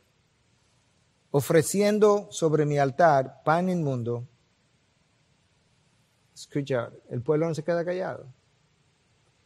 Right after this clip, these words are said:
A veces hay una expresión en nuestro país que dice, "Eh,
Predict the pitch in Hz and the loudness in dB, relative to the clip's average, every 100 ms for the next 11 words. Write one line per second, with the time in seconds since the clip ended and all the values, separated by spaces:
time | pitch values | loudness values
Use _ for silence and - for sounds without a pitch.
0 | _ _ _ _ _ _ 123 131 170 185 | _ _ _ _ _ _ -6 2 2 2
1 | 180 190 151 190 190 - 160 - 196 165 | -2 2 2 2 0 -2 -2 0 0 0
2 | 143 139 147 147 151 147 151 143 156 | -4 -2 -2 0 0 -2 -2 -4 -6